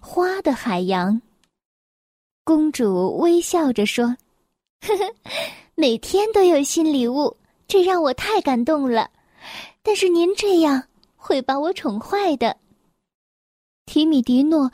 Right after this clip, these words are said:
带着画具回到了花园，他好不容易才从维斯米诺的随从当中穿过来。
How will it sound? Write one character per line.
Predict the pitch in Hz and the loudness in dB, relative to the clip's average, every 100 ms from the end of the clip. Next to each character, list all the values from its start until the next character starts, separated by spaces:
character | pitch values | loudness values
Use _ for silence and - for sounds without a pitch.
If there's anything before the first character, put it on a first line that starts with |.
| - | -6
带 | - 339 | -2 0
着 | 285 285 | 0 -2
画 | - 320 277 | -2 -4 -4
具 | 254 311 285 | -2 0 0
回 | 285 247 285 | 0 0 0
到 | 349 277 | -2 -2
了 | 202 | -2
花 | 202 240 233 | -2 -2 -2
园， | 208 185 190 226 _ _ _ _ _ _ _ | -2 -2 -4 -6 _ _ _ _ _ _ _
他 | - 302 | -8 -6
好 | 277 - 220 | -4 -2 -2
不 | 226 349 | 0 0
容 | 269 240 | 2 2
易 | 262 254 240 - - - | 2 0 -4 -10 -20 -18
才 | - 294 | -4 -2
从 | 247 254 | 2 2
维 | 233 | 2
斯 | 262 285 | 2 0
米 | 254 208 | 0 0
诺 | 202 254 | 0 2
的 | 220 | 0
随 | 233 - 233 | -2 0 -2
从 | 247 247 | 0 -2
当 | 254 294 294 | 0 0 0
中 | 320 320 - - | 0 -2 -4 -18
穿 | - 302 254 247 | -8 -4 -2 -2
过 | 247 | -2
来。 | 196 180 - | -2 -4 -8